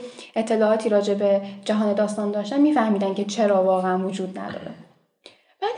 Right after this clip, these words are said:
از این جهاد بزرگ باتلری، خب، بشر دیگه ربات‌ها و هوش مصنوعی‌ها رو نداره. بشر هم که همیشه دنبال قدرته، باید یه چیزی باشه که اونو قوی‌تر و قدرتمندتر بکنه. رو میاره سراغ یه ماده‌ای به نام ملانژ.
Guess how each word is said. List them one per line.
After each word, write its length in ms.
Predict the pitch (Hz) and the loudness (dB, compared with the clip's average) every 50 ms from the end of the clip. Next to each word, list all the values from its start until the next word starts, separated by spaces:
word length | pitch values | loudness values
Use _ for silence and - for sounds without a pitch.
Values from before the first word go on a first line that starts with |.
| 494 440 | -2 0
از 60 | 415 | 2
این 140 | 415 403 359 | 2 4 4
جهاد 420 | 349 339 - 311 302 285 294 277 | 4 4 4 4 4 4 6 6
بزرگ 360 | 285 277 269 269 254 254 254 | 4 4 4 2 2 2 2
باتلری، 580 | 240 247 240 240 240 - 240 233 233 233 233 233 | 4 4 4 4 2 0 0 0 2 2 0 0
خب، 180 | 226 - 208 208 - | 0 -2 -4 -4 -4
بشر 260 | 214 214 - 226 220 | -4 -2 -2 -2 -2
دیگه 260 | 220 214 214 220 208 208 | 0 0 0 0 0 2
ربات‌ها 500 | 208 202 202 202 196 202 - 226 214 202 | 0 2 2 2 0 0 0 0 0 0
و 40 | 202 | 0
هوش 160 | 202 - 202 | -2 -4 -4
مصنوعی‌ها 580 | 196 196 196 196 - 214 202 202 202 208 220 | -4 -4 -4 -6 -6 -4 -4 -2 -2 0 0
رو 160 | 240 254 240 226 | 0 0 0 -2
نداره. 340 | 190 180 - - - - - - - - - - - - _ _ _ _ - | -2 -2 -4 -6 -6 -8 -10 -14 -16 -20 -20 -20 -20 -20 _ _ _ _ -2
بشر 180 | 320 330 339 415 415 | 0 0 2 2 2
هم 60 | 427 359 | 2 2
که 100 | 370 349 | 4 6
همیشه 260 | 339 302 285 294 302 | 8 8 8 6 6
دنبال 360 | 269 277 269 262 262 254 262 | 6 6 6 6 6 6 6
قدرته، 460 | 254 226 220 214 220 220 214 220 202 | 6 4 4 6 4 4 4 4 2
باید 200 | 202 202 208 208 | 2 4 4 4
یه 100 | 226 240 | 4 2
چیزی 300 | 233 - - 247 226 240 | 2 2 0 0 2 2
باشه 280 | 220 226 226 220 214 196 | 4 4 2 2 0 -2
که 80 | 202 | -2
اونو 200 | 196 196 196 196 | -2 -2 -2 -2
قوی‌تر 640 | 190 - 208 202 196 202 196 202 202 214 220 220 208 | 0 0 2 2 2 2 0 -2 0 0 0 2 2
و 180 | 208 208 208 202 | 0 0 0 0
قدرتمندتر 760 | 196 202 202 190 190 - 208 190 185 185 185 185 185 180 180 | 0 0 0 -2 -2 -2 -2 -2 -2 -2 -4 -4 -6 -6 -6
بکنه. 380 | - - - - - - - - - - - _ _ _ _ _ _ _ _ | -6 -8 -8 -8 -8 -10 -10 -10 -14 -18 -20 _ _ _ _ _ _ _ _
رو 220 | 277 311 349 392 427 427 | 4 6 6 6 6 6
میاره 320 | 403 370 359 330 320 320 320 | 6 6 6 6 6 4 4
سراغ 320 | 320 294 277 277 277 277 | 4 2 2 2 2 2
یه 200 | 285 285 285 277 | 2 2 2 2
ماده‌ای 560 | 254 233 214 202 208 - - 190 180 - - - - | 2 2 2 0 0 -2 -4 -6 -6 -6 -10 -10 -6
به 80 | - 226 | -2 -2
نام 280 | 240 254 269 294 294 | 0 2 4 4 4
ملانژ. 560 | 277 247 214 190 185 - - - - - - | 4 4 4 4 2 2 0 -4 -8 -8 -10